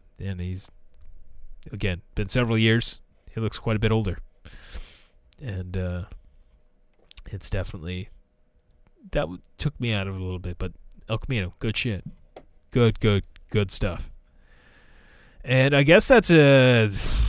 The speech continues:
I guess that's all I got. I, uh, um, yeah. And hopefully, uh, if you're listening to this, yeah, go out and travel. Do some stuff. Go somewhere. Get out of your comfort zone. Get, uh, get lost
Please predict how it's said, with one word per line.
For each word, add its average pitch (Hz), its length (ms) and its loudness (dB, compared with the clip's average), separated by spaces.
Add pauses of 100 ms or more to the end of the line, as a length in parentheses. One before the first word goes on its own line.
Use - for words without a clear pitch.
(680)
I - 40 -20
guess 135 160 0
that's 185 180 0
all 135 120 4
I 120 100 2
got. 131 260 0 (240)
I, 107 240 -6
uh, 104 380 -4 (1400)
um, 104 540 -2 (480)
yeah. 113 300 -2 (480)
And 101 200 -12 (260)
hopefully, 113 720 -2
uh, 101 380 -4
if - 140 -12
you're 104 100 -6
listening 110 300 -4
to 110 60 -4
this, 113 200 -4
yeah, 107 180 -4
go 101 180 -4
out 110 160 -4
and 73 60 -16
travel. 104 440 -4 (160)
Do 110 120 -2
some 113 160 -6
stuff. - 440 -8 (680)
Go 107 120 0
somewhere. 104 400 -2 (280)
Get 123 140 0
out 127 80 4
of 131 60 0
your 123 100 2
comfort 131 380 -2
zone. 90 240 -2 (240)
Get, - 280 -4
uh, 110 280 2 (220)
get 123 160 0
lost 110 520 0